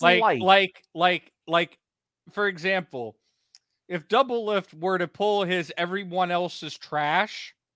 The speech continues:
Speaker 1: again nowadays, that would not fly.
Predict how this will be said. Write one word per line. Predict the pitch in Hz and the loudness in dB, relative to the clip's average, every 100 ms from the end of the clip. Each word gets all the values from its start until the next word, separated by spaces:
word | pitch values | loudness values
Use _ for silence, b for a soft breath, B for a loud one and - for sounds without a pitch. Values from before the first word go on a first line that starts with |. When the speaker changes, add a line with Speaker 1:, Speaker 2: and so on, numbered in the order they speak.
| _ _ _ _ _ _ _ _ _ _ _ _ _ _ - | _ _ _ _ _ _ _ _ _ _ _ _ _ _ -6
Speaker 1:
again | 196 190 226 226 220 214 196 - | -4 -2 -2 -2 -4 -10 -14 -8
nowadays, | 160 160 175 226 240 240 254 269 254 - _ _ _ _ _ - | -2 0 2 0 0 0 0 -2 -8 -14 _ _ _ _ _ 4
that | 220 | 4
would | 208 185 | 4 -2
not | 175 175 165 | 0 2 0
fly. | - 160 131 101 | -2 -2 -2 -6